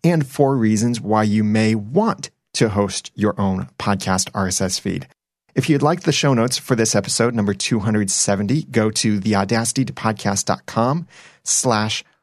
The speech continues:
host your feed. Let's start with, what does it really mean to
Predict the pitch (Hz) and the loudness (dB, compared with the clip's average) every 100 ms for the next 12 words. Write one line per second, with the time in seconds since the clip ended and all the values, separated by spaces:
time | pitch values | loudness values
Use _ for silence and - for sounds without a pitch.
0 | _ 135 143 - - - 110 110 110 - | _ 0 0 -2 -8 -6 -2 -2 -4 -4
1 | 107 92 85 - _ _ _ _ _ - | -2 -2 -6 -14 _ _ _ _ _ -2
2 | 165 - - 190 170 151 139 - _ _ | -2 -2 0 0 0 0 0 -4 _ _
3 | 135 196 202 220 180 123 123 151 151 135 | -2 0 2 0 0 -2 0 2 2 2
4 | 110 120 107 98 98 - _ - 123 | 2 2 2 2 -2 -6 _ -4 -4